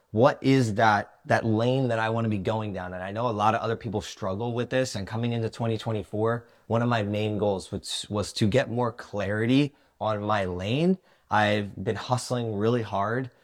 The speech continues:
for a decade now. And to be hon-, to be super transparent, I don't want to hustle anymore. I wanna take a step back and I wanna build for ten, twenty, thirty years and figure out what that looks like.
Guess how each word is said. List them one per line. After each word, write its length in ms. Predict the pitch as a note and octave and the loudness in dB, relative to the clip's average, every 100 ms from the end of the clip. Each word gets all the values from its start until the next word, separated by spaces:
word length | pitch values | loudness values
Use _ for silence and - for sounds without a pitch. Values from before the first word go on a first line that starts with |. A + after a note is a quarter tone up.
| _ | _
for 480 | _ A2 G#2+ G2 G2 | _ 2 4 4 0
a 80 | G2 | -2
decade 500 | E2 G2+ - C3+ C3+ | -2 -2 2 4 4
now. 520 | C3 B2+ C3 C3+ C3+ - _ | 2 0 -2 -4 -8 -16 _
And 680 | G#2+ G#2 G#2 G2+ G2+ G2 - _ _ _ _ _ _ _ _ | -2 0 0 -2 -6 -8 -14 _ _ _ _ _ _ _ _
to 100 | - | -2
be 120 | G2+ | 2
hon-, 240 | G2 G#2+ - | 4 4 0
to 120 | - F2+ | -6 -6
be 280 | G2 G2+ G2 | -2 -2 -4
super 300 | - C3 B2+ | 2 2 2
transparent, 560 | C3 C3+ B2 C3 D#3 - | 0 -2 -2 -4 -4 2
I 120 | A#2+ | 4
don't 240 | C#3+ A2+ | 4 0
want 240 | G2+ B2 B2 | 2 2 0
to 140 | - | -4
hustle 420 | - B2+ - A#2 | -2 -4 -4 -6
anymore. 400 | F#2 E2+ G#1+ - - | -8 -12 -14 -18 -6
I 140 | G#2+ | -4
wanna 180 | A#2 A2+ | -2 -2
take 240 | - B2+ | -2 -2
a 40 | B2 | -2
step 280 | - A2 | -4 -4
back 320 | - G2 C3+ G2+ | -2 -2 -2 -4
and 80 | A2 | -4
I 60 | |
wanna 200 | B2 B2 | -2 0
build 540 | F2+ - A#2 A2+ G#2+ - _ _ | 0 2 4 4 2 -2 _ _
for 140 | A2 | -6
ten, 420 | F#2+ - A#2 A2 | -6 -4 -4 -4
twenty, 400 | G#2 - A2 G2+ | -6 -8 -8 -8
thirty 380 | F2+ - G#2 G#2 | -12 -6 -2 0
years 640 | G2+ F2+ F#2+ B2 D#3 - - _ _ - | 0 0 2 2 0 -6 -10 _ _ -6
and 580 | G#2+ G#2 G2+ G2+ G2 F#2+ | -4 -2 -4 -6 -8 -2
figure 300 | - A2+ B2 | 2 4 4
out 120 | F#2+ | 2
what 200 | G#2 - | -2 -2
that 200 | G2 F2 | -4 -4
looks 220 | G#2 - | -8 -6
like. 240 | F2+ D2+ | -10 -10